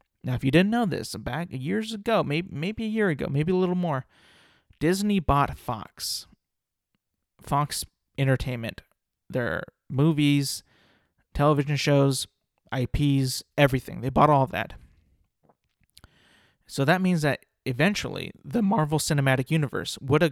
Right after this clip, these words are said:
would be able to put the X-Men, the Fantastic Four, um,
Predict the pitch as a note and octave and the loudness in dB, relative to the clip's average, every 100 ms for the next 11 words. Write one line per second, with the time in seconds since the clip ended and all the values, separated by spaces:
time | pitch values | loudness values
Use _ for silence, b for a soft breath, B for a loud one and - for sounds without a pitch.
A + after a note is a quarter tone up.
0 | - C3 E3 F#3 F#3+ G3+ G3 - F#3+ - | -2 -6 -4 -2 -2 -2 -2 -4 -4 -2
1 | G#3 - - _ _ _ _ _ _ _ | -2 -4 -12 _ _ _ _ _ _ _
2 | _ B2 B2 C3+ - F#3+ F#3 F#3+ - _ | _ -4 0 0 0 -2 -2 -2 -10 _
3 | _ _ _ - - B2 - C#3 - - | _ _ _ -6 -2 -2 -2 -4 -6 -10
4 | - D#3+ F3 F3 - _ _ _ _ _ | -4 0 2 0 -6 _ _ _ _ _
5 | _ _ _ _ _ _ _ _ _ _ | _ _ _ _ _ _ _ _ _ _
6 | _ - A#2+ A#2 A#2 A2+ | _ -2 0 2 0 -4